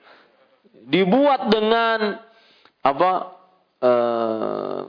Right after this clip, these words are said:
sound-sound yang syahdu, sehingga kemudian mengingatkan tentang orang tua,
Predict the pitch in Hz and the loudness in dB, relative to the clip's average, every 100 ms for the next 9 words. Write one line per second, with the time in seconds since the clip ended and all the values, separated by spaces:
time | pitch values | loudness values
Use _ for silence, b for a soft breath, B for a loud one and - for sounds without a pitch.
0 | - - 208 226 202 202 208 202 196 185 | -8 0 2 2 2 2 2 2 0 0
1 | 175 165 160 - _ _ _ _ _ _ | 0 -2 -4 -10 _ _ _ _ _ _
2 | _ _ _ _ _ _ - - 240 226 | _ _ _ _ _ _ -12 -2 0 2
3 | 202 180 233 269 277 254 - - _ _ | -2 0 0 2 0 -2 -6 -16 _ _
4 | _ _ _ _ _ - 160 190 202 208 | _ _ _ _ _ -2 0 2 2 2
5 | 208 196 - - 175 185 202 202 214 202 | 2 0 -2 0 0 2 2 2 2 2
6 | 196 190 208 214 208 196 190 185 180 160 | 2 2 2 2 0 2 2 2 2 2
7 | 147 151 143 139 262 285 285 269 | 2 2 0 0 2 4 2 2